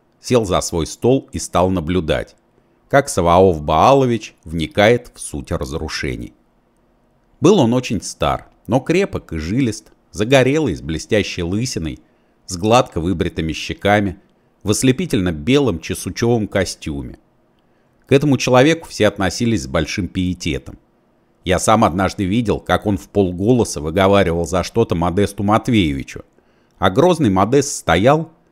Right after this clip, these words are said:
льстиво склонившись перед ним, и приговаривал: "Слушаюсь, виноват, больше не повторится".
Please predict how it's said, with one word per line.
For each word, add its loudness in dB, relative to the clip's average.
льстиво 0
склонившись 0
перед -2
ним, -2
и 4
приговаривал: 0
"Слушаюсь, -2
виноват, -2
больше 2
не -4
повторится". -10